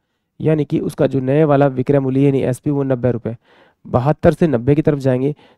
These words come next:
तो कितने का डिफरेंस आएगा, अट्ठारह रुपये का। तो अट्ठारह और ये हो जाएगा बहत्तर,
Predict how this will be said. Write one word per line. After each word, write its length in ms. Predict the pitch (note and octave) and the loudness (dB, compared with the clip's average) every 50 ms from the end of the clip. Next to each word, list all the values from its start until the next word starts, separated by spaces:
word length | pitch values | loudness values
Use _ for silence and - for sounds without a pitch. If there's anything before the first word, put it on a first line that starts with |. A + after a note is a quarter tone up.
| _ - | _ -14
तो 60 | C3+ | -8
कितने 280 | - C#3+ - - D3 D3+ | -6 -6 -4 -2 0 2
का 80 | D#3 D#3 | 2 4
डिफरेंस 360 | C#3 C3+ B2 - C#3 C3+ C3 | 4 2 2 0 -2 0 0
आएगा, 180 | C3 C3 D3+ | 2 2 2
अट्ठारह 360 | D3+ - - - B2+ B2 A#2+ A#2 | 0 0 -2 -2 -2 -2 -2 -4
रुपये 220 | A2+ - - - | -4 -6 -8 -8
का। 180 | - A#2+ A#2+ A#2 - _ _ _ _ _ _ _ _ - | -8 -8 -12 -14 -16 _ _ _ _ _ _ _ _ -4
तो 60 | C3 | -4
अट्ठारह 480 | - B2 - - - C3 C#3 E3 E3+ D#3 - _ _ _ _ _ _ _ _ _ _ _ _ _ _ _ - | -4 -2 -2 -2 0 2 2 2 0 -2 -4 _ _ _ _ _ _ _ _ _ _ _ _ _ _ _ -6
और 120 | - C3+ | -4 -2
ये 80 | C3+ D3 | 0 0
हो 60 | C#3+ | 0
जाएगा 220 | C3 C3 C3+ D3 D#3 | 2 2 2 2 2
बहत्तर, 520 | C3 B2 A2+ A2+ A2+ - - - A2 - | 0 -2 -2 -4 -6 -6 -8 -10 -10 -10